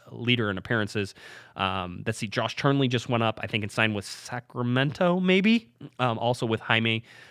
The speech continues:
uh, Jaime Villarreal, I think, went up to Sacramento as well. So there's some guys moving there,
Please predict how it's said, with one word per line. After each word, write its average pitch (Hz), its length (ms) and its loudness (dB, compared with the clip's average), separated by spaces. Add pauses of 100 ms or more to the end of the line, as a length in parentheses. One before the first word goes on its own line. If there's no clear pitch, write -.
(160)
uh, 95 500 2
Jaime 107 640 0
Villarreal, 107 640 2
I 123 40 0
think, 127 180 -2
went 123 100 2
up 123 100 2
to 113 80 -10
Sacramento 120 480 2
as 113 120 -4
well. 117 160 2
So - 120 -6
there's 110 160 -4
some 127 100 -4
guys 120 300 6
moving 113 360 2
there, 95 280 0